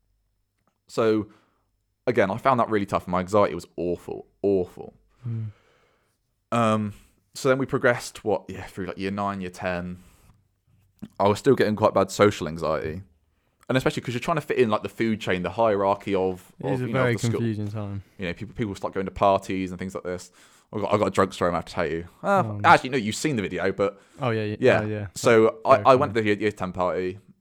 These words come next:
Speaker 1: How, how
Speaker 2: It's
Speaker 1: old
Speaker 2: the
Speaker 1: were you? How,
Speaker 2: radiator.
Speaker 1: yeah, how, yeah, it is. How old are you when you're year eight, year ten?
Speaker 2: Um, like, sixteen, fifteen,
Speaker 1: Yeah,
Speaker 2: sixteen.
Speaker 1: fifteen, sixteen, whatever.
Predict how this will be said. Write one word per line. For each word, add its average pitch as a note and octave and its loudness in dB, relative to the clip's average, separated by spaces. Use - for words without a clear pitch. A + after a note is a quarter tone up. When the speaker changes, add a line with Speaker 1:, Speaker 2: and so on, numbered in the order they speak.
Speaker 1:
How, G2 -10
how G#2+ -8
Speaker 2:
It's G#2+ -6
Speaker 1:
old G#2+ -6
Speaker 2:
the B2 -6
Speaker 1:
were B2+ 0
you? A#2+ -2
How, A2 -4
Speaker 2:
radiator. G#2 -6
Speaker 1:
yeah, F#2+ -10
how, A2+ -4
yeah, F2+ -4
it D#2+ -4
is. - -12
How B2 2
old B2+ 2
are A#2+ -2
you A#2 0
when A#2 -8
you're A2+ -6
year A#2 -6
eight, A2 -2
year G#2+ -2
ten? G2+ -6
Speaker 2:
Um, G2 -8
like, G2 -10
sixteen, - -14
fifteen, C3+ -12
Speaker 1:
Yeah, G#2 -2
Speaker 2:
sixteen. F#2+ -8
Speaker 1:
fifteen, A2+ -2
sixteen, - -12
whatever. G1+ -18